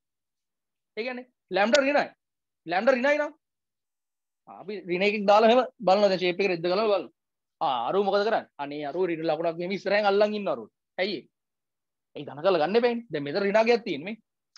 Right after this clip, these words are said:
මෙතන ඍණ අගයක් තියෙන්නේ. අරුව මොකද කරන්නේ? ඍණ ලකුණක් ඉස්සරහින් අල්ලන් ඉන්නේ. ඒතර ඍණ, ඍණ ධන වෙලා එළියට යනවා. තේරෙනවද කියන එක? හරි. ආ, එහෙනම් ලැම්ඩා විශාලයි බිඳුව නම්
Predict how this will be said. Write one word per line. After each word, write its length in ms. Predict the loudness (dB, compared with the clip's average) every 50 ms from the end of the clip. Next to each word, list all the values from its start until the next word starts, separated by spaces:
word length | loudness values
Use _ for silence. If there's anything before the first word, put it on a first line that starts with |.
| _ _ _
මෙතන 160 | -12 -6 -4
ඍණ 200 | -2 2 2 2
අගයක් 200 | 2 2 0 -2
තියෙන්නේ. 280 | -4 -8 -12 -12 _ _
අරුව 200 | _ -6 -6 -4
මොකද 160 | -2 -2 -2 -2
කරන්නේ? 240 | -2 -2 -4 -4
ඍණ 160 | -6 -4 -2 0
ලකුණක් 320 | 0 0 -2 -4 -6 -6
ඉස්සරහින් 280 | -6 -4 -4 -2 0 0
අල්ලන් 220 | 0 0 -2 -4
ඉන්නේ. 240 | -6 -10 -14 -16 _ _ _ _ _ _ _ _ _ _ _
ඒතර 180 | _ -8 -8 -6
ඍණ, 180 | -4 -4 -4
ඍණ 200 | -4 -2 -2 -2 -2 -2 -6 _ _ _ _ _ _ _ -4
ධන 140 | -2 0 0
වෙලා 180 | 0 0 -2 -2
එළියට 220 | -4 -4 -8 -10
යනවා. 140 | -14 -20 _ _ _ _ _ _ _ _ _ _ _ _ _ _ _ _ _ _ _ _ _ _ _ _ _ _ _ _
තේරෙනවද 180 | -4 -4 -4 -4
කියන 120 | -4 -6
එක? 100 | -8 -10 _ _ _ _ _ _
හරි. 160 | -2 -2 -2 -2 -8 _ _ _ _ -4
ආ, 160 | -4 -4 -6 -8 _ _
එහෙනම් 520 | 0 2 4 4 4 4 2 -2 -6 -12 -20 _ _ _ _ _ _ _ _ _ -8
ලැම්ඩා 480 | 0 2 4 4 4 6 6 6 4 4
විශාලයි 520 | 4 2 2 2 4 4 2 2 -2 -4
බිඳුව 400 | -6 -10 -10 -10 -10 -8 -8 -8
නම් 260 | -6 -8 -8 -10 -12